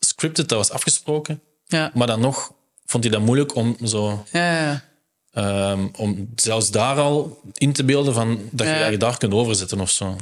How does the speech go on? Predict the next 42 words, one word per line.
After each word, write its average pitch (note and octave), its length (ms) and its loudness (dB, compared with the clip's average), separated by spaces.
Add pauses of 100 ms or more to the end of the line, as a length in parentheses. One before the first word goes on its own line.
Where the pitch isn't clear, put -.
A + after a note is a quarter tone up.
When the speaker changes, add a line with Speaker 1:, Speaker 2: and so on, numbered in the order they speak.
Speaker 2:
Raar, F#3 360 0
hè? B3 360 0
Speaker 1:
Ja, G#2+ 280 0
dus - 500 -2 (100)
Speaker 2:
Ja, E3+ 440 0
zo - 120 0
zie D#3 160 2
je A3 60 4
maar C4+ 160 4
hoe G3 80 4
weinig A3+ 240 2
mensen A3 340 0
tot, - 260 -2 (160)
die E3+ 140 0
tot - 380 -4 (320)
zelfrelativering E3 920 0
Speaker 1:
Ja, - 0 - (260)
Speaker 2:
kunnen C#3 180 2
komen. A#2 220 2
Speaker 1:
ja, A2+ 100 2
ja, A#2 200 -2
ja. A2+ 340 0
Speaker 2:
Op - 200 -2
vlak C4 200 0
van E3+ 140 2
humor. D3 380 2
Terwijl C#3+ 440 -2 (360)
als G#3 220 2
je A3+ 80 -2
ten E3+ 220 -2
dienste A3+ 320 2
staat G#3+ 340 0
van F#3+ 120 0
een E3 80 0
goede A#3 180 4
mop... G#3+ 380 0 (460)
En E3 140 -2
dat E3+ 220 2
is, F3+ 80 0
heeft G3+ 280 2
een G3+ 100 -2
beetje, A3+ 320 0